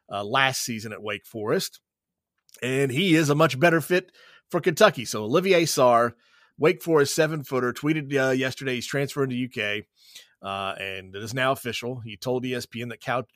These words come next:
Coach Cal made him understand that he was needed. He averaged almost fourteen points, nine rebounds, uh, one point two blocks last season, shot fifty-four percent from two. Uh, at the end of the year, in his last five or six games, one of them he scored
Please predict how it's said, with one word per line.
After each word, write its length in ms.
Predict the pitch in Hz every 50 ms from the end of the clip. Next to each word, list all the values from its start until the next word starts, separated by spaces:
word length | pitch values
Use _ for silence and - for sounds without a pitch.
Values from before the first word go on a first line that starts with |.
| _
Coach 240 | - - 131 - -
Cal 400 | - 120 117 113 117 131 131 - _ _ _ _ _ _ _ _ -
made 320 | 107 113 113 123 135 139 131
him 240 | 127 135 127 120 117 -
understand 960 | 117 120 127 123 123 127 127 - - - 113 104 107 113 123 139 151 156 160 _ _ _ -
that 100 | 104 -
he 160 | 110 110 117
was 240 | 117 117 101 90 104
needed. 440 | 98 101 107 117 131 156 160 180 180 - _ _ _ _ _ _ - _ _ _ -
He 120 | 135 131
averaged 340 | 127 127 123 123 110 107 131
almost 300 | 123 123 120 113 - -
fourteen 420 | 151 156 156 147 - 156 147 135
points, 400 | 120 135 135 135 135 131 - -
nine 300 | 110 120 131 143 143 135
rebounds, 960 | 131 131 131 123 127 123 123 123 123 123 123 123 113 113 - - - - - -
uh, 160 | 110 107 101 101
one 280 | 101 120 139 147 139
point 220 | 147 143 135 - -
two 120 | 131 127
blocks 400 | 104 120 123 127 135 123 - -
last 260 | 127 120 120 120 -
season, 280 | - 127 110 120 120 110
shot 240 | - - 104 - _ -
fifty-four 480 | 151 139 - 151 143 - - 143 131 123
percent 480 | - 127 117 - - 120 120 117 104 _ _ _ _ _ _ - - _ _
from 300 | _ - - 107 98 98
two. 560 | 92 - - 151 147 147 143 143 143 143 139 _ _ _ _ _ _ _ _ _ _ _ -
Uh, 260 | 95 92 95 92 92 - -
at 100 | 123 -
the 140 | 143 135
end 100 | 156 160
of 60 | 160 143
the 80 | 143
year, 300 | 143 147 156 156 151 147
in 80 | 131 120
his 120 | 113 104
last 520 | 127 131 135 135 127 - - - - 120 -
five 260 | - 147 139 135 135
or 40 | 127
six 220 | - 143 123 -
games, 520 | - 135 127 131 135 135 135 127 110 104
one 140 | 110 123 135
of 80 | 135 120
them 100 | 131 120
he 80 | 117
scored 500 | - - - 117 113 110 110 104 101 95